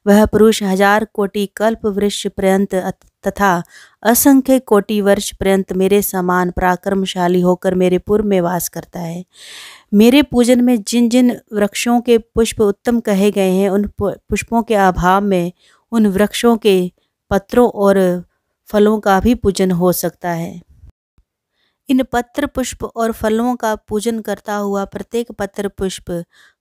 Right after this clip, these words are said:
फलों से दस स्वर्ण दान के फल का भागी होता है।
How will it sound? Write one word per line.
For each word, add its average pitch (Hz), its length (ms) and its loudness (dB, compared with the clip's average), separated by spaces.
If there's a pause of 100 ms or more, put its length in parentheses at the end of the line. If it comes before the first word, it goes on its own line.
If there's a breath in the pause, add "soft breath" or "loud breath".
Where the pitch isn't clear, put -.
(120)
फलों 233 260 -2
से 240 220 -6
दस 226 360 -8
स्वर्ण 220 480 -6
दान 196 300 -4
के 214 160 -6
फल 190 260 -6
का 220 200 -4
भागी 180 440 -2
होता 175 260 -4
है। 170 300 -10